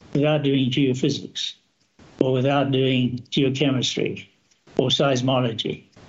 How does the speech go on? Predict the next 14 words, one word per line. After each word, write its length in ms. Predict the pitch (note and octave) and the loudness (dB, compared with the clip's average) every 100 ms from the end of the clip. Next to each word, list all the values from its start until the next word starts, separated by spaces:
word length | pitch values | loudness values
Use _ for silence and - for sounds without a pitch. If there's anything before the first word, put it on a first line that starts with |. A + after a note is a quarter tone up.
| - - - | -20 -20 -8
But 300 | D3+ F#3 - - | -2 -2 -4 -4
the 100 | D3 | -4
broader 360 | C3 E3+ G#3 G#3 | 0 2 2 2
your 280 | G3+ G3+ | 2 2
understanding 680 | G3+ F#3 D3+ - F#3 F3+ E3+ | 2 0 -2 0 0 0 0
and 100 | D#3 | 0
knowledge 440 | D#3 D#3+ E3 D3+ C3 | 2 2 0 0 -2
base, 480 | C3+ A2+ - - - _ _ - _ - | -2 0 -2 -4 -10 _ _ -14 _ -6
the 100 | A#2+ | -4
greater 640 | A#2 B2 C#3 D3 C#3+ C#3 | -2 0 0 0 0 0
will 160 | C3 B2+ | 0 0
be 140 | B2+ | 2
your 240 | B2+ B2+ | 2 2
opportunities. 960 | A#2+ A#2+ A#2+ - B2 G#2+ A2+ G#2 - - | 0 -2 -2 0 0 -2 -2 -4 -4 -8